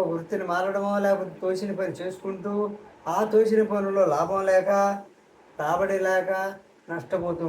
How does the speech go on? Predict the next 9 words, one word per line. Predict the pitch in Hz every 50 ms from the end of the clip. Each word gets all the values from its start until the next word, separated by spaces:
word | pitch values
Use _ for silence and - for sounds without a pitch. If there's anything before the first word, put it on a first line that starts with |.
| 151
ఉంటారు. | 143 135 143 139 139 139 147 151 151 151 147 143 139 131 123 - - - - - 180
లేదా | 180 180 240 285 320 311 - - - - - - 185
ఈ | 202 202 -
చంద్రరేఖ | 196 202 202 202 226 214 208 220 214 214 - 208 202
అనేటువంటిది | 196 190 185 185 185 185 185 180 170 175 175
ఎన్ని | 180 196 202 202 196 196
చెడు | 175 170 175 185
గుణాలు, | 185 185 185 185 185 180 180 170 170
చెడు, | 170 160 170 170 165 165 160